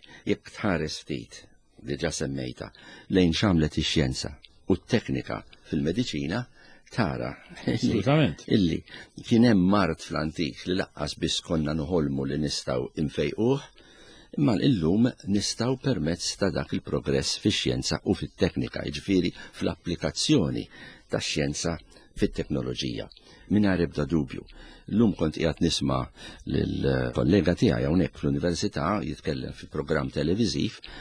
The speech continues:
Speaker 1: illi qed jgħid illi hemm tama li sa għaxar snin oħra nkunu sibna il-kaptu tal-marda errieda tal-kanser.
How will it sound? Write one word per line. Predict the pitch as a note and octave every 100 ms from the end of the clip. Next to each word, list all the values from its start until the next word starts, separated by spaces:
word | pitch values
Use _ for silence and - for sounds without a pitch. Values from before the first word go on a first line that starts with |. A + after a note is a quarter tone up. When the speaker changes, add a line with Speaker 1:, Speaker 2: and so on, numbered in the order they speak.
| - -
Speaker 1:
illi | C3+ B2 -
qed | A#2 F#2
jgħid | E2 A2+ -
illi | G2 G2 G#2
hemm | A#2 A2+ F2+
tama | G2 F#2 A2+ A#2+ D#3 D3 _ - -
li | - F#2+
sa | A2
għaxar | G2 - F#2
snin | F#2+ B2+ G2
oħra | F2 F2+ G2 A#2 -
nkunu | G2+ - A2 D#2+
sibna | - D2+ E2 D#2+ D#2+ - -
il-kaptu | A2 G2 - D#2 C#2+ - D2+ D2 - - _
tal-marda | E2+ E2 C2 C#2 B1 B1+ B1 -
errieda | E2 C2 A#1+ A#1+ C2 C2+
tal-kanser. | - C2+ - A#1 - -